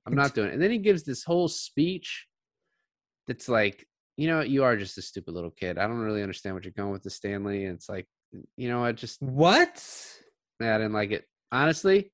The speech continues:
Speaker 1: a lot less Stanley in this movie would have made me happy too. He's the second person I would have cut so I could have gotten some Orlando Jones.
Speaker 2: Wow. Wow. That's actually really surprising coming from you, David, 'cause usually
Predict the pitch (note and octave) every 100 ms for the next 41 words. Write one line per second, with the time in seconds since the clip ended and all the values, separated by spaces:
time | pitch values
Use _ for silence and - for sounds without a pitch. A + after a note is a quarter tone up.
0 | _ _ _ - C3 C#3+ D3+ D#3+ - E3+
1 | D#3+ D3+ B2 A2 - A2+ G#2+ G#2+ G#2+ G#2+
2 | G#2+ A2 G#2+ G#2+ G2+ B2 G#2+ F2+ _ _
3 | _ _ _ _ C#3+ D3+ C3 - F3+ F#3
4 | D#3 - A#2 - G#2+ G2+ G2 - G#2+ -
5 | G#2+ G2+ A2+ G#2+ F2+ F#2+ - G#2 G2+ G#2
6 | G2 F#2 G#2+ G#2 F2+ - - _ D#4 D#4
7 | A#2+ G#2+ - - - E3 B2+ A2 G2+ G2
8 | A#2 A#2+ A#2+ D3+ E3 E3 E3 C#3 D3 B2
9 | B2+ B2 C3 C3 C3+ B2+ C3 C#3 C3 C3+
10 | C#3 C#3 D3 C3+ C#3 C#3+ C#3+ D3 C3+ E3+
11 | E3+ F3+ E3